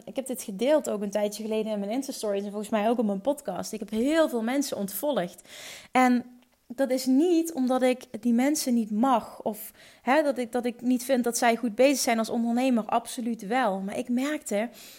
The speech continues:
dat ik, ehm, te veel in die vergelijkingsmodus zat. En bepaalde personen die triggerden mij heel erg. En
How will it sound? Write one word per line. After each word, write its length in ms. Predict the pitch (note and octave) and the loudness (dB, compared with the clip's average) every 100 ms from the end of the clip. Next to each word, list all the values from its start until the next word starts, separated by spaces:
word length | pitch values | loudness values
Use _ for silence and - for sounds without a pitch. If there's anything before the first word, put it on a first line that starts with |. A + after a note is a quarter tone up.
| - - | -20 -6
dat 180 | A3+ A#3+ | -2 -2
ik, 260 | A#3+ A3+ A3+ | -2 -2 -4
ehm, 460 | - B3 A#3 A3 | -6 -4 -2 -4
te 220 | A3 A#3+ G#3 | -6 -6 -4
veel 320 | B3+ D4 C#4 | 2 2 4
in 160 | A#3+ | 2
die 160 | A#3 A3+ | 2 0
vergelijkingsmodus 1080 | A3+ A3 A3 B3 C4+ A#3 A3 G#3+ F#3+ F#3+ - | 0 0 2 2 0 -2 -2 -2 -2 -4 -6
zat. 280 | F#3 F3 - | -6 -6 -6
En 140 | G#3+ | -6
bepaalde 480 | G#3+ G3 B3 C4+ B3 | -4 -2 0 0 -2
personen 480 | B3 A3 B3 C4+ A#3+ | -6 -4 0 2 0
die 100 | G3+ | -4
triggerden 460 | - D#4+ D4+ G3+ | -4 -2 0 0
mij 180 | F#3 F3 | -2 -2
heel 260 | F3 F#3 - | -2 -2 -2
erg. 380 | D#3 D#3 F#3 - | -2 -4 -6 -6
En 260 | G#3+ G3+ | -4 -4